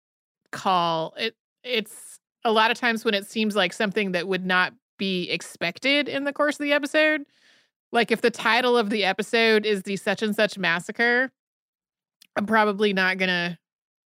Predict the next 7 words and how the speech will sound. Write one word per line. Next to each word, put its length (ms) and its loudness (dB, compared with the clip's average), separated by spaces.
issue 340 0
a 80 -2
warning 440 -2
about 280 0
there 140 -2
being 520 -6
a, 220 -6